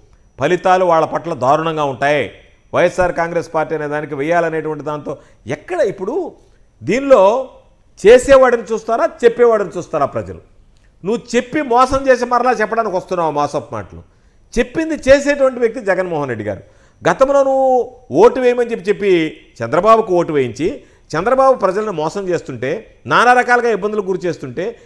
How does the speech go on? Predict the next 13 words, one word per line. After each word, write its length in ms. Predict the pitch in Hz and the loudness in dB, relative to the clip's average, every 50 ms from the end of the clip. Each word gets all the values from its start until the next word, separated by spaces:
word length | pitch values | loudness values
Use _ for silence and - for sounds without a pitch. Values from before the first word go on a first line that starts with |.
| _ _ - 120 | _ _ -4 0
ఏ 120 | 143 185 | 2 4
రోజు 360 | 220 233 226 240 240 233 269 | 6 8 8 8 6 4 0
దానిని 420 | 247 180 190 190 196 202 196 190 180 | -4 -2 0 0 0 0 0 -2 -2
గురించి 360 | 180 214 240 247 202 - 240 | -4 -4 -8 -8 -8 -10 -10
ప్రశ్నించడానికి 840 | - - 175 180 - - 220 233 220 233 226 226 226 226 220 220 202 | -6 -4 -4 -4 -4 -4 -6 -8 -6 -4 -4 -4 -2 -4 -4 -4 -4
నోరు 500 | 156 151 165 180 202 214 208 202 175 175 | -4 -2 0 2 4 4 4 4 4 4
రాని 280 | 185 185 196 190 185 | 2 2 2 0 0
నీకు, 600 | 160 156 175 196 202 196 208 208 180 156 156 156 - - _ _ _ _ _ - 117 | -2 0 0 0 0 2 4 4 4 4 2 -2 -8 -14 _ _ _ _ _ -6 0
నోరు 280 | 151 190 220 220 214 | 2 6 6 6 6
రాని 320 | 190 190 196 196 196 185 160 | 4 2 0 0 0 -2 -2
నువ్వు, 580 | 151 156 175 196 214 233 214 185 175 165 - - - _ _ - | -2 -4 -4 -4 -2 0 2 2 2 0 -2 -12 -20 _ _ 0
మాట్లాడని 640 | 113 156 202 226 208 - 247 233 226 214 208 185 160 | 4 4 4 4 4 2 2 2 2 2 0 -4 -4
నువ్వు, 560 | 151 165 190 208 240 226 190 175 165 - - | -4 -4 -2 2 4 6 6 4 4 -2 -10